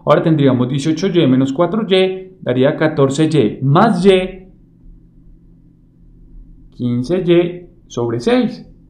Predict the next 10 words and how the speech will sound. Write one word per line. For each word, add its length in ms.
Y 60
observemos 560
que 180
este 220
fraccionario 540
se 100
puede 180
simplificar 540
aún 140
más. 400